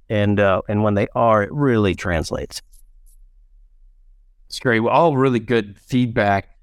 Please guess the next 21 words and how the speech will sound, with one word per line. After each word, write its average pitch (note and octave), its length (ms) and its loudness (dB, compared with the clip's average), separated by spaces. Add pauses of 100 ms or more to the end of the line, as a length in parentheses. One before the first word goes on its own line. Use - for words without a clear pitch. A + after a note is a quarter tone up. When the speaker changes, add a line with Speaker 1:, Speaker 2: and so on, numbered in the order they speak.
(160)
Speaker 2:
Eric. G#2+ 400 0
And G#2+ 80 -2
if - 100 -6
I B2+ 100 2
had A2 100 0
to G#2 80 -2
sum C3+ 340 -2
this A#2 240 -2
up, A2 220 -2
you A2 60 -4
talked A#2 360 -2
about F#2 480 -2 (380)
the A#2+ 80 -6
junior D3 340 0
military A2+ 400 0
officers. G2+ 400 -2
A G2+ 60 0
big D3 260 0
reason, G2+ 580 0
a, G2+ 80 -4
a G2 60 -4